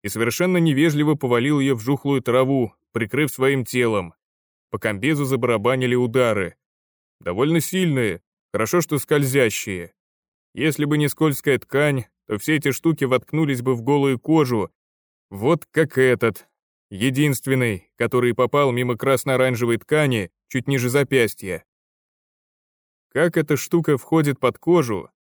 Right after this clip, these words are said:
я видел как в замедленной съёмке. Краем мысли успел отметить, что шип тёмно-красный, а не синий. Успел долю секунды порадоваться. А потом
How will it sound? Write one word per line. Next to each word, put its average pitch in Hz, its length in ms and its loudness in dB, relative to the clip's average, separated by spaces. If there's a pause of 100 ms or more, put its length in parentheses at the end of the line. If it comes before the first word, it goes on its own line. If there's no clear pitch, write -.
я 98 200 -2
видел 160 340 0
как 156 140 0
в 123 80 -6
замедленной 139 600 0
съёмке. 107 720 -4 (600)
Краем 139 400 0
мысли 156 320 0
успел 147 380 0
отметить, 139 580 -2 (260)
что - 260 -4
шип 151 280 -2
тёмно-красный, 147 880 0
а 117 40 0
не 131 140 -2
синий. 107 500 -6 (480)
Успел 151 340 0
долю 160 240 2
секунды 151 400 0
порадоваться. 120 880 0 (640)
А 87 100 -6
потом 131 560 2